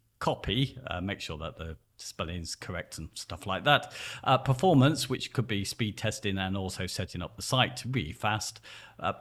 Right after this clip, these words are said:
browser and device, so responsive stuff and making sure it works on all devices. And functionality, things like contact forms, email signs up. And you've put in on the end the D N S as well on this one to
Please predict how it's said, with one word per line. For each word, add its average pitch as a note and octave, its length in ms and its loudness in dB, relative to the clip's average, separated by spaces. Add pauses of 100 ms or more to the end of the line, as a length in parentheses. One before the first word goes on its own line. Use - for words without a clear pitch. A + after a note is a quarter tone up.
browser B2+ 400 6
and F#2 100 -2
device, A2 420 0
so F2 180 0
responsive E2+ 600 -6
stuff - 340 -6
and D#2 80 -6
making E2 260 -8
sure D#2 200 -8
it - 120 -10
works E2 360 -10 (140)
on D2 220 -10 (160)
all D#2+ 160 -8
devices. F2+ 680 -4 (100)
And G2+ 280 -4 (360)
functionality, B2+ 720 -2
things G2 200 -6
like - 200 -8
contact - 400 -6
forms, F#2+ 280 -4 (340)
email G2 280 0
signs F2+ 380 -2
up. - 280 -6 (240)
And C3 220 8
you've C3+ 180 8
put A#2+ 160 4
in G2 120 2
on F#2 140 0
the G2 140 -2
end F#2+ 280 -2
the G2 220 -2
D A2 220 2
N G#2+ 200 2
S A#2 280 0
as E2+ 200 -6
well E2+ 280 -4
on E2 160 -6
this E2+ 180 -6
one D#2 200 -6
to D2 240 -10